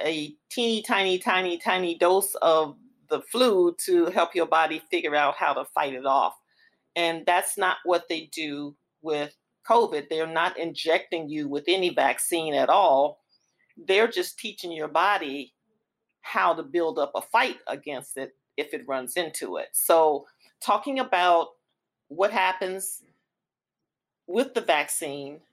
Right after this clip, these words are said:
how the vaccine was developed, and I believe that my family knows that I love and respect them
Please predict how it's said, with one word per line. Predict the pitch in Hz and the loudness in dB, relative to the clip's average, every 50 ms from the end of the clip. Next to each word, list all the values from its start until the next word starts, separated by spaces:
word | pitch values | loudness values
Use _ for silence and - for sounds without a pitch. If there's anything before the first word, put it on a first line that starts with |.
| _ _ _ _ _ | _ _ _ _ _
how | - - - - 233 - | -20 -14 -4 -2 0 0
the | 262 254 | 0 0
vaccine | 262 220 202 196 196 - - 226 196 185 180 175 | 2 2 2 2 0 -4 -6 -6 -4 -4 -4 -2
was | 165 165 165 160 - | -2 -2 -4 -4 -6
developed, | - - 151 - - - 170 180 190 180 151 135 135 135 - - - - _ _ _ _ _ _ _ _ _ _ _ | -10 -10 -12 -8 0 2 4 4 4 4 2 0 0 -2 -6 -12 -20 -20 _ _ _ _ _ _ _ _ _ _ _
and | 180 196 202 208 196 190 196 156 160 160 - _ - | -2 0 2 2 2 2 0 -2 -4 -6 -10 _ -4
I | 180 196 | -4 -2
believe | 190 214 208 240 269 277 269 | 0 -2 0 0 -2 0 0
that | 233 190 | 0 0
my | 190 180 175 190 | 2 0 0 -2
family | - - - 185 185 185 180 180 170 165 170 165 160 156 151 - - _ _ _ _ _ _ _ _ _ _ _ - | -2 -2 -2 -2 -2 -2 -2 -4 -4 -4 -6 -6 -6 -8 -10 -14 -18 _ _ _ _ _ _ _ _ _ _ _ 0
knows | 180 185 180 175 180 175 170 - - | 2 4 6 6 6 4 2 2 0
that | 170 160 | 2 2
I | 165 156 | 2 2
love | 151 156 165 165 175 180 | 2 2 4 4 4 2
and | 180 175 160 | 0 -4 -6
respect | 156 156 - - - 165 170 190 - - | -8 -8 -10 -2 0 0 0 0 -2 -2
them | 220 220 233 247 254 - | -2 -2 -2 -2 -6 -10